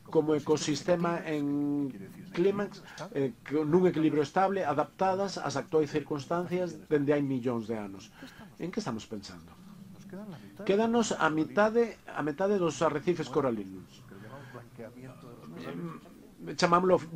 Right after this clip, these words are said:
o blanqueamento dos corais, queda o cincuenta por cento dos arrecifes. Eh, eh, son os captadores de carbono que permiten, eh, o mar.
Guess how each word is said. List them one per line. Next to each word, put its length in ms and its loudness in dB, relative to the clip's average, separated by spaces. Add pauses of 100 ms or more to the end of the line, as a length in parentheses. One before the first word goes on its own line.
(240)
o 320 4
blanqueamento 480 -2
dos 160 -2
corais, 560 0 (160)
queda 240 4
o 160 -2
cincuenta 320 0
por 160 -2
cento 160 0
dos 240 2
arrecifes. 720 -4 (320)
Eh, 320 -2 (160)
eh, 160 0
son 240 2
os 240 0
captadores 800 2
de 80 4
carbono 560 6
que 160 -4
permiten, 800 2 (760)
eh, 720 4 (320)
o 240 -2
mar. 240 -2